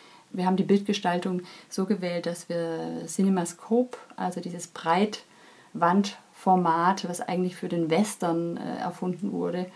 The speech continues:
um diese unendlichen Weiten angemessen abzubilden. Das haben wir praktisch verwendet, um einerseits das Bild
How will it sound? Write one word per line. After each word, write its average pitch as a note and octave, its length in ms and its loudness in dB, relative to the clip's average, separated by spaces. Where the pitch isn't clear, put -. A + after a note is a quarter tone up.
um F#3+ 100 2
diese F3+ 260 -2
unendlichen F3+ 520 -2
Weiten D#3 380 2
angemessen E3+ 520 -4
abzubilden. E3+ 800 -4
Das G3+ 180 -2
haben G3 160 4
wir F#3 100 2
praktisch F3+ 440 -6
verwendet, A#3+ 840 4
um F#3 240 0
einerseits F#3+ 1000 4
das - 140 -10
Bild F#3 280 -4